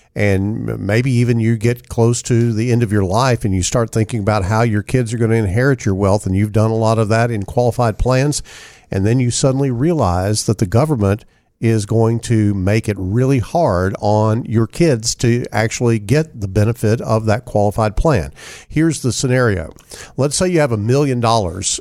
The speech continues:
in a qualified plan, I R A, four oh one K, doesn't matter, any kind of qualified plan.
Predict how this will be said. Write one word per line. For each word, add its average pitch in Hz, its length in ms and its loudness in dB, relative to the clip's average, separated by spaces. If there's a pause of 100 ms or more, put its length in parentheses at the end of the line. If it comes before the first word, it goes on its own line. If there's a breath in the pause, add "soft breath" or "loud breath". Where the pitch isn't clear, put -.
(120)
in 120 440 0
a 107 120 -2
qualified 117 640 -2
plan, 90 400 -2
I 120 220 0
R 113 180 2
A, 110 100 0
four 117 280 0
oh 110 40 4
one 101 120 0
K, 101 180 -2
doesn't 117 420 -2
matter, 104 400 0
any 143 220 0
kind 123 260 0
of 113 80 -4
qualified 113 560 0
plan. 110 380 0